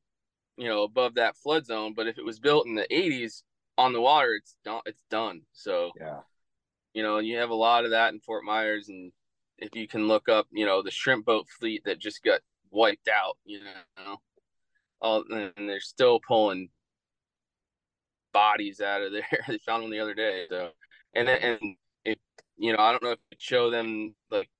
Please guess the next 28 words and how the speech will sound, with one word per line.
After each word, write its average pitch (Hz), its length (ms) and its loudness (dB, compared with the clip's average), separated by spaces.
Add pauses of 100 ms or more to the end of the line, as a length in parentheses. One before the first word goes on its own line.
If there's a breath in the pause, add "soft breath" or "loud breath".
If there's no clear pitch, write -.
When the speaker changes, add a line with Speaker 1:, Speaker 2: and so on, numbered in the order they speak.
(360)
Speaker 1:
people 113 280 -6
watching 110 440 2
this, 110 300 -2 (200)
just 117 320 -2
the 101 480 4
mangroves, 113 1000 -2
even 127 280 -8
down 113 260 2
here 131 400 2
and 110 80 0
all 131 260 4
at 127 80 0 (100)
Fort 135 180 -2
Myers, 131 440 2
are 107 120 -10 (520)
just 131 240 -12
loaded 156 540 4
with 104 160 -6
trash. 104 680 0 (160)
I 110 120 -6
mean, 104 480 -10 (180)
and 107 400 -2
it's - 260 -4
pretty 165 400 0 (600)
shocking 135 460 2
to 104 60 -6
see 123 340 -8
that 98 260 -2